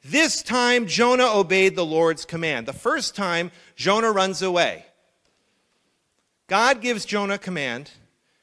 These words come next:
God says, "Where? Go to Nineveh." Jonah doesn't. He's not ready the first time. You see it? Because what does he do? He tries to run to the other side of the world.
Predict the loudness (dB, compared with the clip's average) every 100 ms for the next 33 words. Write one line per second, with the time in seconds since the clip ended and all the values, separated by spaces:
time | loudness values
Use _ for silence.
0 | _ _ _ _ -4 -2 0 -4 -6 -4
1 | -4 -2 0 0 -2 -6 -4 -6 -8 _
2 | -6 -4 -4 -6 -14 -16 _ _ _ _
3 | _ _ _ _ _ -4 0 0 0 -2
4 | -4 -12 -14 -16 _ _ -4 0 2 2
5 | 0 -6 -10 -10 -8 -6 -6 -8 -6 -4
6 | -4 -6 -10 -4 -2 -2 -4 -6 -4 -4
7 | -4 -12 -20 -20 -12 -10 -2 0 2 0
8 | -4 -4 -2 0 0 -4 -14 -10 -8 -8
9 | -4 -2 -2 -4 -4 -2 -2 -4 -8 -8
10 | -12 -12 -14 -14 -18